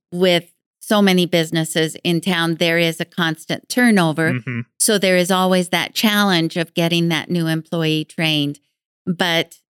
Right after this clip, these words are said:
Speaker 1: if we make it a priority, if we make it a part of their onboarding, then it is easier. As Michelle mentioned, uh, there are different lengths. The training can go from thirty minutes for frontline staff, part-time staff, to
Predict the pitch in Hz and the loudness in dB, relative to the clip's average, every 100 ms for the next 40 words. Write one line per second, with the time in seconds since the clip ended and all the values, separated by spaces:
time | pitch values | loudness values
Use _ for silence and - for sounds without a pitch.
0 | _ - 170 160 185 170 165 160 160 160 | _ -2 0 0 0 2 2 0 -4 -6
1 | - 160 156 165 214 180 143 131 165 175 | -4 -4 0 2 2 0 -2 -2 -2 -2
2 | 165 165 165 160 147 - - 185 180 170 | -2 0 0 -2 -6 -8 -6 -2 0 -2
3 | 156 147 - 170 170 170 165 147 143 127 | -2 -4 0 0 0 0 -2 -4 -4 -6
4 | 127 151 _ _ _ - 175 175 160 160 | -8 -12 _ _ _ -8 -4 0 2 2
5 | 156 165 160 160 156 160 127 82 110 170 | 0 0 0 -2 -2 -4 -8 -8 -8 -6
6 | 170 170 180 170 160 156 - 156 147 - | -4 -2 0 2 2 0 -2 -2 -2 -4
7 | _ _ _ _ - 156 143 143 175 165 | _ _ _ _ -4 -2 -2 -4 -2 -2
8 | 156 - 156 151 156 - 165 170 - 170 | -2 -2 -2 -2 -4 -4 -2 -2 -2 0
9 | 147 120 - 165 160 - 190 175 165 156 | -2 -6 -4 -2 -2 -2 0 2 0 0
10 | 175 160 156 - 165 156 240 240 214 175 | -2 0 -2 0 -2 -2 0 2 2 2
11 | 151 151 165 - - - 160 151 151 - | 2 0 -4 -10 -10 -2 0 2 0 -4
12 | _ _ - 190 - 170 165 160 - 156 | _ _ -2 -2 -2 -2 0 -2 -2 -2
13 | 151 _ 185 165 - 165 156 - 156 143 | -2 _ -6 -6 -6 -6 -6 -4 -4 -4
14 | - _ _ _ - - 175 | -8 _ _ _ -4 0 0